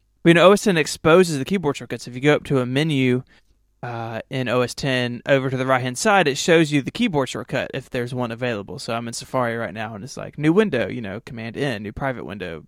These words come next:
Shift Command N. Um, and, uh, I think that's an interesting way to think about Force Touch. You know, maybe it's things that are exposed in the U I somewhere, but,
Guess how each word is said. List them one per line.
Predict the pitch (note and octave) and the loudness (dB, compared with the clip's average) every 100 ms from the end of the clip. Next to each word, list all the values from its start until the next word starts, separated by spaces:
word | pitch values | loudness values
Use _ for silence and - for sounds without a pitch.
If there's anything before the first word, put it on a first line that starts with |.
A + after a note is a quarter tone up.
| - | -12
Shift | - A#2+ - | -6 -6 -8
Command | - - | -16 -14
N. | - - - _ _ _ _ _ _ - | -14 -14 -18 _ _ _ _ _ _ -14
Um, | B2 A2+ A2+ A2+ _ _ _ _ _ - | -10 -10 -10 -14 _ _ _ _ _ -2
and, | E3+ F3 F3 | 2 6 6
uh, | E3+ F3+ - | 6 6 4
I | |
think | A#3 | 0
that's | C#4+ - | -2 0
an | G#3 | 2
interesting | G3 G#3 G3 | 4 2 2
way | F3 | 4
to | D#3 | 4
think | D#3 E3+ | 2 -2
about | C#3+ A#2+ | 0 -2
Force | - A2+ | -4 -10
Touch. | - A#2 - | -8 -8 -6
You | B2 | -4
know, | A#2+ G#2 - - _ _ _ _ | -2 -4 -6 -14 _ _ _ _
maybe | D#3+ D3 D#3 D#3 | 0 4 6 4
it's | C#3 - | 2 -2
things | D3 D3 C#3 | 0 0 2
that | C#3+ - | 2 6
are | C#3+ D3 C#3+ | 8 10 8
exposed | C3 - - D3 C#3+ C3+ | 6 0 0 4 4 4
in | |
the | C3 | -2
U | B2+ B2+ | 2 4
I | C3 D3 | 4 4
somewhere, | - C3 B2 B2 B2 | 2 -4 -2 0 0
but, | A#2 A#2+ A#2 | 0 0 0